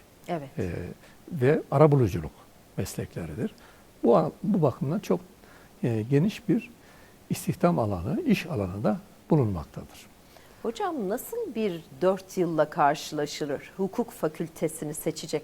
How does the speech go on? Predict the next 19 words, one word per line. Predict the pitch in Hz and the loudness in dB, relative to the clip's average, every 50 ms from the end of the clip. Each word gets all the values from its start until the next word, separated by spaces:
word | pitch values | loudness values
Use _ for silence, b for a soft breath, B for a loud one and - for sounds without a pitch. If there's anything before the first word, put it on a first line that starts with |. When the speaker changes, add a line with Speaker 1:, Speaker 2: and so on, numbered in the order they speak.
| - - | -4 -4
Speaker 1:
adaylar? | 156 160 156 147 139 139 139 143 139 135 131 - B B B B B B - | -4 -2 0 0 0 0 -2 -2 -4 -4 -6 -10 B B B B B B -4
Nasıl | - - - - 392 240 | -2 0 2 2 2 2
bir | - | 0
süreç | - - - 165 160 151 - - - | -2 -4 0 2 2 2 0 -4 -4
bekler | - 139 - - - 139 117 110 117 - - - - - B B B B | -4 -4 -4 -4 -4 -4 -4 -4 -6 -10 -16 -20 -20 -20 B B B B
onları? | 160 160 156 - - | -4 2 4 4 4
Speaker 2:
Tabii | - - 311 320 - - - - - - - - | 8 8 6 6 6 0 -8 -18 -20 -12 2 6
önce | 190 202 294 285 269 - 170 190 370 349 302 277 | 6 8 8 8 6 6 6 6 6 4 2 0
bir | 175 | -2
şaşkınlıkla | - - - 226 208 - - 277 285 294 240 - - 135 | -2 0 2 2 2 4 2 4 4 4 4 6 4 4
karşılarlar. | - - 110 92 - - - 95 82 82 87 107 175 269 277 | 6 4 4 2 2 0 -2 -4 -2 0 4 4 4 6 4
Bir | 214 | 2
kere | - - 208 233 220 175 156 | 4 4 6 6 6 6 6
dilini | 180 180 180 196 196 202 220 | 6 6 6 6 4 4 4
anlamakta | - - 165 165 165 175 165 160 175 - - 202 185 | 4 4 4 4 4 4 4 2 2 4 4 4 6
biraz | 175 180 190 196 | 6 6 6 6
zorlanırlar. | 165 160 175 175 160 170 165 156 151 139 120 - - 85 - - 165 | 8 8 8 8 8 8 8 8 8 6 6 4 0 0 -2 -2 0
Speaker 1:
Değil | 185 294 349 | 0 0 2
mi? | 277 175 147 | 2 0 -2